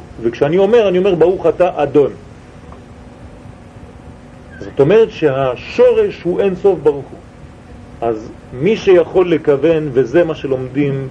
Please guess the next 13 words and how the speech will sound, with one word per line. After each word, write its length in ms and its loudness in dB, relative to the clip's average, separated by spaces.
ב-, 220 2
בקבלה, 520 0
זה 120 -2
לדעת 340 2
את 80 -16
כל 160 -2
השמות. 380 -10
כל 160 2
הקבלה 640 0
זה 280 0
שורש 640 -2
וסוד 360 -2
השמות. 400 -8